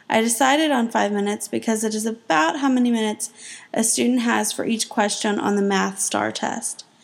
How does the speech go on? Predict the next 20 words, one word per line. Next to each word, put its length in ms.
The 80
students 440
work 220
individually 720
at 220
their 140
desk 380
to 60
solve 360
the 80
problem, 560
then 200
select 400
the 140
appropriate 580
answer 300
choice 400
with 100
the 100
clicker. 560